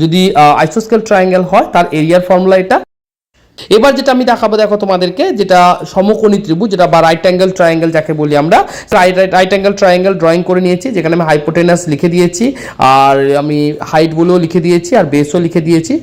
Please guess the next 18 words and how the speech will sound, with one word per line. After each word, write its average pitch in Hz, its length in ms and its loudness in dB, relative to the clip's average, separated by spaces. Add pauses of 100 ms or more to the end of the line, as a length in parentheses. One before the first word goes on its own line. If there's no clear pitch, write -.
সব - 200 2
কিছুই 175 200 0
লিখে 165 220 0
দিয়েছি। 156 340 -2 (340)
তো 202 100 6
এর 233 200 4
এরিয়ার 226 360 2
ফর্মুলাটা 202 360 2
যদি 208 200 0
আমাকে 196 260 0
লিখতে 175 320 -4
হয়, 202 160 2
তাহলে 208 140 2
আমরা 180 140 2
এরিয়ার 170 300 0
ফর্মুলাটা 180 340 0
কীভাবে 170 360 -2
লিখবো, 180 420 -2